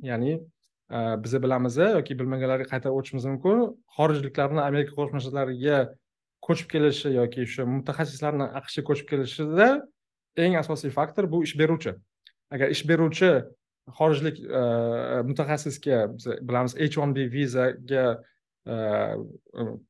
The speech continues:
sponsorlik, homiylik qilmasa yoki to'g'ridan to'g'ri green cardga to'g'ridan to'g'ri homiylik qilmasa, malakali xodimni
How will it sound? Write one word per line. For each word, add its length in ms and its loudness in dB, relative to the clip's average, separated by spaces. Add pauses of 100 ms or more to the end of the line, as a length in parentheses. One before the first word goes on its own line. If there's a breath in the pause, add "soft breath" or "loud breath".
(220)
sponsorlik, 500 4
homiylik 460 2
qilmasa 420 2
yoki 400 2
to'g'ridan 320 -2
to'g'ri 280 0
green 180 -2
cardga 800 2 (500 loud breath)
to'g'ridan 340 0
to'g'ri 240 2
homiylik 400 0
qilmasa, 380 2 (880)
malakali 420 6
xodimni 360 -2